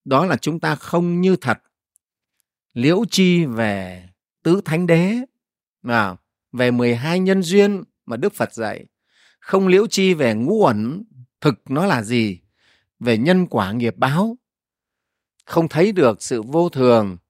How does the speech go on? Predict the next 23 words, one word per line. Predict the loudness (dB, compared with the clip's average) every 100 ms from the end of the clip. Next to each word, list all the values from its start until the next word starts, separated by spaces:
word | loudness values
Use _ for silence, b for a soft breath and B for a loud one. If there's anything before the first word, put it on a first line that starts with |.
| _ _ _ _ _ -10
à, | -2 0 0
sự | -4 -4 -2 0 -2 -2 -6 _ _ _ _ _ _ _ _ _ _ _ _ _ -8
duyên | 0 0
khởi | 0 -2 -2 0
vô | 2 2
ngã | 0 -4 -6
của | -6
vạn | -2 -2 -4
sự | -6 -8
vạn | -8 -10 -10
vật. | -12 -12 _ _ _ _ _
Đó | -2 2 4
là | 2
vô | 0 0
minh | -2 -4
đấy, | -8 -8
thưa | -10
đại | -10
chúng. | -12 -14 -14 _ _ _ _ _ _
Không | -6 -6
thấy | -4
biết | -8 -8
được. | -10 -14